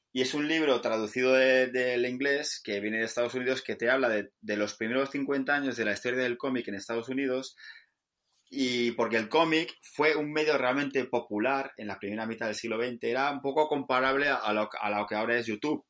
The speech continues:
Era una manera barata de tener a los jóvenes entretenidos, porque no tenían acceso a otras formas de ocio,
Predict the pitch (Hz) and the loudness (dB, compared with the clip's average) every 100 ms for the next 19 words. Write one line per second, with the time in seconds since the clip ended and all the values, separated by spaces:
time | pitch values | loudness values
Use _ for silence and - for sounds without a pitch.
0 | _ 120 127 131 127 135 131 107 104 123 | _ -2 0 0 0 0 0 0 0 0
1 | 135 139 151 131 113 107 104 110 117 120 | -2 -2 -2 0 -2 -2 -4 -2 0 0
2 | 120 120 117 - 131 107 107 101 98 104 | 0 -2 -4 -2 -2 -2 -4 -4 -6 -4
3 | 110 135 139 180 - 98 101 101 107 104 | -2 -2 -4 -6 -14 -12 -10 -6 -6 -6
4 | 101 127 - 98 107 104 - 110 104 123 | -6 -8 -6 -8 -6 -6 -6 -10 -4 -4
5 | 139 135 151 | -2 -4 -6